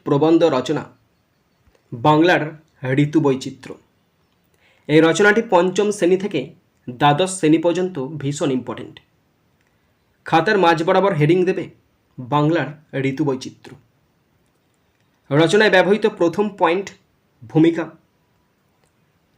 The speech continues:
দ্বিতীয় মেন পয়েন্ট গ্রীষ্ম ঋতু তাপের প্রাবল্যে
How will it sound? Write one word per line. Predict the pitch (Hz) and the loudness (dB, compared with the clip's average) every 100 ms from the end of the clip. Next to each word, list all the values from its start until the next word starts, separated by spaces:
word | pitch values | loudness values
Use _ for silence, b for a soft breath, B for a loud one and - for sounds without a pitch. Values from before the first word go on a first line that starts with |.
| _ 123 | _ -6
দ্বিতীয় | 113 160 208 226 | 0 0 2 4
মেন | 202 208 | 4 2
পয়েন্ট | 208 202 214 - _ _ _ | 0 -2 -4 -14 _ _ _
গ্রীষ্ম | 117 147 165 - | 0 2 2 2
ঋতু | 196 190 156 156 _ _ | 0 -2 -6 -8 _ _
তাপের | 160 143 175 | -4 -4 -4
প্রাবল্যে | 175 139 131 170 147 | -4 -2 0 0 -2